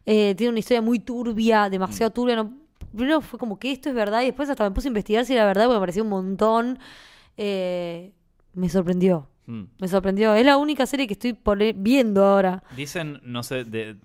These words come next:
Speaker 2: decime si me estoy equivocando, ¿no? Porque lo había escuchado como que él escribió, él tenía un
Speaker 1: El
Speaker 2: libro o algo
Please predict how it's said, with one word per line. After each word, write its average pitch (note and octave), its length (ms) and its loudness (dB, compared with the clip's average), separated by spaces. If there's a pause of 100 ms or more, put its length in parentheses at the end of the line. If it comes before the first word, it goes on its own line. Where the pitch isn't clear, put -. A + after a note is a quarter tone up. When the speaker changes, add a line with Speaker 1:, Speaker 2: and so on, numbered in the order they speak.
(100)
Speaker 2:
decime G#2+ 420 -8
si A2 120 -12
me G#2 80 -8
estoy A2 200 -4
equivocando, G2 540 -4
¿no? G#2+ 180 -6
Porque G2 220 -10
lo F#2+ 80 -8
había A2 160 -6
escuchado A#2+ 580 -8
como G2+ 260 -12
que G2+ 260 -4
él B2+ 280 -6
escribió, G#2+ 1080 -6
él A2 460 -16
tenía A2+ 240 -10
un A2+ 80 -12
Speaker 1:
El A2+ 80 -10
Speaker 2:
libro C#3 340 -2
o G#3 80 2
algo - 20 2